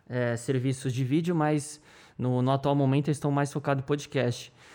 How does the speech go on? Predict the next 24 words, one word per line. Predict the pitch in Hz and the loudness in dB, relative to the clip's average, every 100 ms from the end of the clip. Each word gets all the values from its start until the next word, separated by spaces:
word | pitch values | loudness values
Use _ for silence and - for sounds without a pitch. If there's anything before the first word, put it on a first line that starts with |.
| - - - - | -20 -20 -14 -4
E | 135 135 135 139 | 0 2 4 4
o | |
mais | 147 180 | 4 2
legal | 190 175 160 | 2 2 4
deles | 160 214 233 - - | 4 2 0 -4 -4
é | 156 | -2
que | 165 | 0
eles | 165 | -2
têm | 165 170 | 0 0
um | |
esquema | 170 - 160 170 160 | 0 0 0 2 0
de, | 139 151 | 0 0
inclusive | 143 147 151 156 | 0 -2 0 0
essa | 135 139 | 0 0
mesa | 131 135 | 0 0
aqui | 131 131 | -2 -4
que | 131 | -4
vocês | 131 | -6
estão | 131 123 | -4 -4
vendo | 120 120 120 | -4 -4 -4
no, | 120 113 110 | -4 -6 -6
no, | 117 117 | -4 -4
no | 117 | -2
vídeo, | 117 147 143 | -2 -4 -6